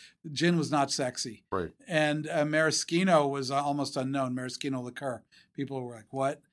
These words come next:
Speaker 1: You had to go quite a ways to find it. Those two things plus lemon juice. And that became kind of a bartender secret handshake, is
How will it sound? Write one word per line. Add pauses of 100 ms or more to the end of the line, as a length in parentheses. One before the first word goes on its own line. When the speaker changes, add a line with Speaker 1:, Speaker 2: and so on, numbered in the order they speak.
(260)
Speaker 1:
You
had
to
go
quite
a
ways
to
find
it. (120)
Those
two
things
plus
lemon
juice. (520)
And
that
became
kind
of
a
bartender
secret
handshake,
is